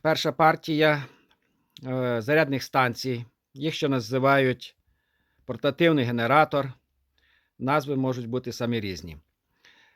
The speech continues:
Це компанія, е, Genergy. Це іспанська компанія, яка вже дев'ять місяців продає в Україні,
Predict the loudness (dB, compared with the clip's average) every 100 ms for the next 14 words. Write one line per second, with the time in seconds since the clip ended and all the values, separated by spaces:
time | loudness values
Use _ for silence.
0 | _ 0 0 2 -2 2 2 4 2 0
1 | -4 -12 -20 _ _ -8 -4 -4 -8 -8
2 | -4 -2 -4 -4 -6 -6 -10 _ _ -8
3 | -4 -4 0 0 0 -2 -4 -2 -4 0
4 | 0 2 0 2 2 2 -2 0 0 2
5 | 0 0 -2 -2 -4 -8 -8 -4 -2 -2
6 | -2 -4 -4 -2 -2 -2